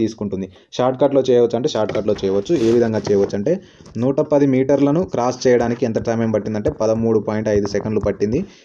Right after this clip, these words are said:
ఇక్కడ పదమూడు పాయింట్ ఐదు సెకండ్లు క్రాస్ చేసింది కేవలం నూట పది మీటర్లనేనా అంటే కాదు. ఎందుకనంటే ప్లాట్‌ఫారంతో పాటు రైలు తన పొడవును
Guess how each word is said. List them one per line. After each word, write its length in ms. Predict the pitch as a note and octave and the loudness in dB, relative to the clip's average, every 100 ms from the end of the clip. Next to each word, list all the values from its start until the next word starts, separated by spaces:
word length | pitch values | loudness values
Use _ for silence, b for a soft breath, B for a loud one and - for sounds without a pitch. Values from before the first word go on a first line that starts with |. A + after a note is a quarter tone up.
| - | -8
ఇక్కడ 140 | G#2+ C3+ B2+ | 0 0 2
పదమూడు 340 | B2 C#3+ D3 D3 | 2 2 2 2
పాయింట్ 200 | C#3+ C#3 | 2 2
ఐదు 120 | B2+ B2+ | 2 2
సెకండ్లు 280 | B2 C3 C3+ A#2 | 0 0 0 0
క్రాస్ 220 | A#2 A#2+ | -2 0
చేసింది 260 | A#2 A#2+ C#3 A#2+ | -2 -2 -2 2
కేవలం 320 | A2+ C3 C3 | 4 4 2
నూట 120 | A#2 B2 B2 | 0 0 2
పది 120 | A#2+ | 0
మీటర్లనేనా 500 | A2+ A2+ A2+ G#2+ G#2 G#2 A2 | 0 -2 -2 -2 -4 -4 -4
అంటే 120 | D#3 - | -6 -4
కాదు. 240 | G2+ G2+ G2 b b b A2 | -2 0 -2 b b b -4
ఎందుకనంటే 480 | A#2 B2 A2 G#2+ E3+ G3+ B B - | -2 0 -2 0 -2 -2 B B -2
ప్లాట్‌ఫారంతో 800 | A2 C3 C#3 D#3 D3 D3+ D3 C#3+ C3 | 0 0 0 0 2 2 2 2 2
పాటు 220 | B2 B2 - A2+ | 2 2 2 4
రైలు 240 | B2 D3+ D3 | 4 2 0
తన 100 | A#2+ C3 | -2 2
పొడవును 320 | C#3 C3+ C#3 | 4 4 2